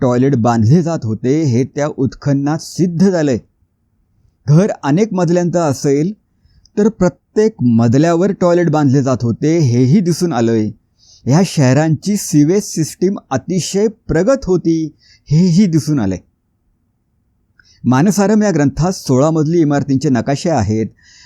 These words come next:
आणि त्या इमारतीत टॉयलेटसुद्धा आहेत. मी शेकडो पुराण ग्रंथांचं संशोधन केलंय. घरात टॉयलेट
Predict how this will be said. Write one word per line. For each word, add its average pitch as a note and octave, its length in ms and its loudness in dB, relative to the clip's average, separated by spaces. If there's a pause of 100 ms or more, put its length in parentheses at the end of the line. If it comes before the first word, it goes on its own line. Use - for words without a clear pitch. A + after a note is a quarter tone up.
(120)
आणि B2 200 0
त्या D3 280 -4 (100)
इमारतीत C3 560 0 (260)
टॉयलेटसुद्धा C3 880 0 (120)
आहेत. C#3 420 0 (840)
मी D#3+ 120 4
शेकडो D#3 380 0
पुराण E3 280 0
ग्रंथांचं F3+ 520 0
संशोधन D#3 480 0
केलंय. A#2 400 0 (420)
घरात C3+ 280 2 (160)
टॉयलेट C#3 420 2